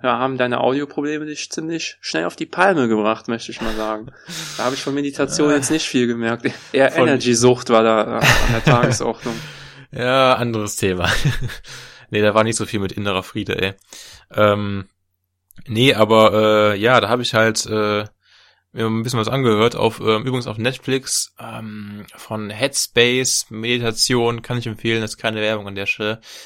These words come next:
Speaker 2: aber, ähm, kann ich uneingeschränkt empfehlen, ist sehr gut erklärt, finde ich, in zehn Folgen oder so, ähm, für verschiedene Situationen, äh, aber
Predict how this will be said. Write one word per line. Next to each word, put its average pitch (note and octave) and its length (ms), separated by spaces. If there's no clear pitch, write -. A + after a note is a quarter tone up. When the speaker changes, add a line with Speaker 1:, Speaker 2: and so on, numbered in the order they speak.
Speaker 2:
aber, G#2+ 360
ähm, G2+ 420
kann A2+ 160
ich A2 200
uneingeschränkt A2+ 480
empfehlen, A#2 400
ist A#2 280
sehr A2+ 180
gut C3 120
erklärt, B2+ 460
finde C3+ 220
ich, C#3 140
in A#2+ 100
zehn B2+ 300
Folgen B2 340
oder C3 160
so, B2+ 280
ähm, G#2+ 360
für - 140
verschiedene A#2+ 340
Situationen, B2+ 800
äh, A2+ 400
aber A#2 440